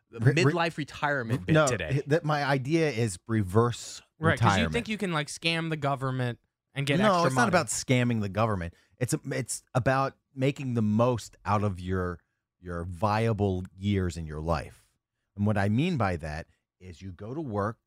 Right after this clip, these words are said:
Speaker 1: and you join the rat race and you
Speaker 3: <laughs>
Speaker 1: put your time in,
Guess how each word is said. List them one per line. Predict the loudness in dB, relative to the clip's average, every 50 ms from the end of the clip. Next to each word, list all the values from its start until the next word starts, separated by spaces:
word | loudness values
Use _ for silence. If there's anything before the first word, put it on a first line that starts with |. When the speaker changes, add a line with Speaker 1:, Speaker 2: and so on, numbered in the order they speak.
| _
Speaker 1:
and | _ -20 -18
you | -18 -18 -20 _ _ _ _ -20 -20 -12
join | -6 -2 0 2 2 2
the | 2
rat | 2 2 0 0 0 -4 -8
race | -8 -6 -6 -4 -6 -6 -8 -10 -12 -12 _ _ _ _ _ -10
and | -8 -6 -4 -2
you | 0 -2 -2 -2
Speaker 3:
<laughs> | -4
Speaker 1:
put | -6 -6 -4
your | -2 -2 -2
time | -2 0 0 0 2 0 0 -2 -2
in, | -4 -4 -6 -6